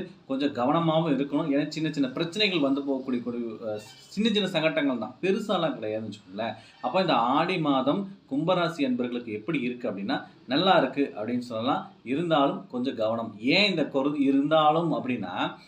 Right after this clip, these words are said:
ஆறாம் இடத்துல சூரியன் போயிட்டு இருக்காரு. அப்ப சின்ன சின்ன மனஸ்தாபங்களை வந்து போகக்கூடிய ஆடி மாதமாக இந்த காலம் இருக்கும் அப்படிங்கிறது தான்.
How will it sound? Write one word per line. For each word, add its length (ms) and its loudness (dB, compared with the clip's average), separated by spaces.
ஆறாம் 400 2
இடத்துல 340 0
சூரியன் 380 -2
போயிட்டு 220 -6
இருக்காரு. 200 -4
அப்ப 180 -4
சின்ன 220 -2
சின்ன 240 0
மனஸ்தாபங்களை 760 2
வந்து 320 0
போகக்கூடிய 680 0
ஆடி 280 2
மாதமாக 600 0
இந்த 340 0
காலம் 420 -4
இருக்கும் 300 -8
அப்படிங்கிறது 400 -6
தான். 300 -6